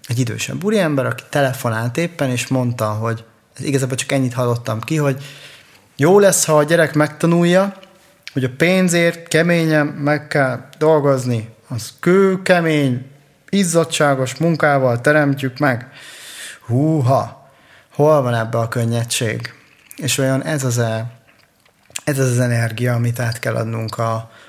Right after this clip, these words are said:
következő generációnak itt ezen a földön, vagy nem? És ez egy kérdés volt abszolút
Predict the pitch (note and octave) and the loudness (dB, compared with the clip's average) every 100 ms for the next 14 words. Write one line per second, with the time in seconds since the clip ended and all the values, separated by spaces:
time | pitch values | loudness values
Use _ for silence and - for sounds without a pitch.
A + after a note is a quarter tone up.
0 | _ - B2 A#2 B2+ B2 A#2+ A#2 A#2 A#2 | _ -2 -2 0 -2 -2 0 0 0 -2
1 | A#2 - A#2+ A#2 A#2+ A#2 A2+ B2+ A#2+ A#2+ | -4 -4 -2 -2 -2 -4 -4 -2 -2 0
2 | C3 C3 C#3 C#3 - - - A2+ G#2+ G#2 | -2 0 0 -2 -8 -20 -14 -8 -6 -6
3 | F#2+ F#2+ F#2 _ _ _ _ _ _ _ | -6 -8 -14 _ _ _ _ _ _ _
4 | _ _ _ _ _ - - A2+ A#2 A#2+ | _ _ _ _ _ -20 -12 -10 -6 -6
5 | A#2+ B2 A2+ A#2 - - - - B2 - | -6 -6 -6 -6 -8 -8 -8 -6 -8 -8
6 | - A#2 A#2+ - | -8 -10 -12 -18